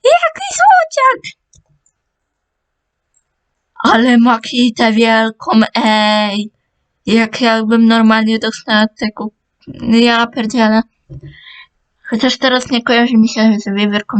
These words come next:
tylko z lisem bardziej. E,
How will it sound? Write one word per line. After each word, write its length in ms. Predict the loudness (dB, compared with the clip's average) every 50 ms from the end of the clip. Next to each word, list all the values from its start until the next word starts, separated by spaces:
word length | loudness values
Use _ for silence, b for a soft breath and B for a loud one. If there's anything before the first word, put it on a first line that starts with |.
| -2
tylko 280 | -2 -4 -6 -4 -4 -2
z 60 | 0
lisem 600 | 2 2 0 0 -4 -6 -6 -4 -4 -4 -6 -8 _ _ _ _ _
bardziej. 640 | -4 -4 -2 -2 -2 -4 -2 -2 -4 -4 -4 -10 _ _ _ _ B B B B B B B B B B B _ -2
E, 300 | 0 0 2 0 -2